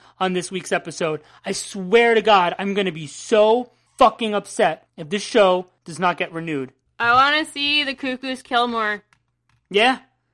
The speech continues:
Speaker 1: Uh, and what is this gonna lead to? Like the Hellfire Club? Is there, are there gonna be more cuckoos? Two more? Five? Five cuckoos?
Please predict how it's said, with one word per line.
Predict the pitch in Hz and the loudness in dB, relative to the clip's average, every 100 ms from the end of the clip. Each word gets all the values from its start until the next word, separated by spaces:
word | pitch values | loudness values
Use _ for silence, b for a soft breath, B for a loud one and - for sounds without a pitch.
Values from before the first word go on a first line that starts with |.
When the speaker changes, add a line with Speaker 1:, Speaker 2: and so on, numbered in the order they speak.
| _ | _
Speaker 1:
Uh, | 190 208 220 | -2 0 0
and | 220 220 | -2 0
what | 262 | 0
is | 262 | -2
this | 190 | -6
gonna | - 285 | -2 -2
lead | 226 294 - | 0 -4 -4
to? | 214 | -4
Like | 165 147 | -2 -4
the | 160 | -6
Hellfire | 170 202 262 269 311 | -4 -2 2 2 2
Club? | 294 339 370 349 220 | -2 0 -2 -4 -8
Is | 190 175 | -4 0
there, | 202 202 196 196 | 2 2 0 -2
are | 202 | -2
there | 185 190 | 0 0
gonna | 196 175 | 0 -4
be | 175 | -6
more | 151 165 269 | -4 -2 -2
cuckoos? | 349 370 403 403 - - _ - | -2 0 2 2 -2 -16 _ -8
Two | 202 | -6
more? | 214 320 370 | -2 0 -2
Five? | - 180 185 285 - - | 0 0 0 -2 -8 -6
Five | 170 196 | -6 -6
cuckoos? | 220 240 311 330 | -10 -10 -10 -10